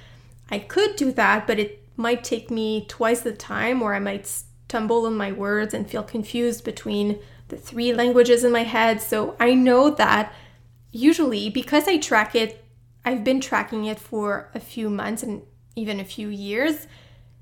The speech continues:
there's a pattern there, and it helps me just go with the flow and embrace my own rhythms.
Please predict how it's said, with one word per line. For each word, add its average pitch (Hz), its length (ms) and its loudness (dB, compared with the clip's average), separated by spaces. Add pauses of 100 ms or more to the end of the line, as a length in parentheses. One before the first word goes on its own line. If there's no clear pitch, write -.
(220)
there's 285 280 4
a 349 60 2
pattern 214 580 -2
there, - 460 -10
and 208 240 -4
it 208 100 -6
helps - 440 -6
me 247 440 -2 (640)
just - 300 -4 (240)
go 240 180 6
with 254 180 6
the 160 80 -4
flow 247 540 -2
and 202 600 -6
embrace 226 640 0
my 208 160 -4
own 196 240 -6
rhythms. 196 580 -12